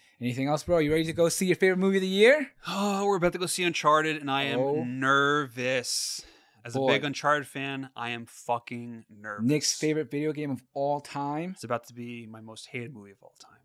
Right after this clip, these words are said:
Speaker 1: I saw a clip, and it looked like fucking trash. <laughs> I'm trying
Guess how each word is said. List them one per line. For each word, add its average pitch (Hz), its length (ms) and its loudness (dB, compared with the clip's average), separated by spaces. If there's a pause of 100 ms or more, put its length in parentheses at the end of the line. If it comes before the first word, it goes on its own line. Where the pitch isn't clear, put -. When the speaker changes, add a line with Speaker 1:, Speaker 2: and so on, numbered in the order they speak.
(120)
Speaker 1:
I 123 100 -2
saw 143 240 0
a 131 40 -4
clip, 147 420 -8 (240)
and 127 120 -6
it 123 40 -4
looked 135 140 -6
like 127 120 -6
fucking 123 320 -6
trash. 123 800 -6 (260)
<laughs> - 280 -16
I'm - 120 4
trying - 200 4